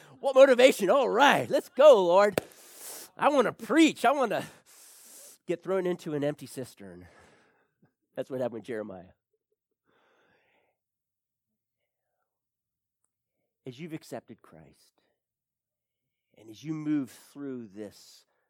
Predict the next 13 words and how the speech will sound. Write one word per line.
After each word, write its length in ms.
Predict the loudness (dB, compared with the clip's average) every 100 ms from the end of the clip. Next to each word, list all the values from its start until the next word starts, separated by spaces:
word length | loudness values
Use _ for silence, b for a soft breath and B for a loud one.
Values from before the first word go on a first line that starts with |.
| _ _ _ _ _ _ _ _
walk 560 | -20 -18 -18 -20 _ -20 _ _ _ _ _ _
with 180 | -20 -20
him, 200 | -20 -20 _ _ _ _ _ _ _ _ _ _ _
and 100 | -18
as 180 | -16 -10
you're 140 | -10
sowing 680 | -12 -20 -20 -20 -20 -20 -20
and 120 | _ -20
sacrificing, 1000 | -20 -20 -20 _ -20 -20 -20 _ _ _ _ _ _ _ _ _ _ _ _ _ _ _ _ _ _ _ _ _
I'm 120 | -20
gonna 160 | -20 -20
encourage 560 | -20 _ -20 -20 -20
you, 140 | -20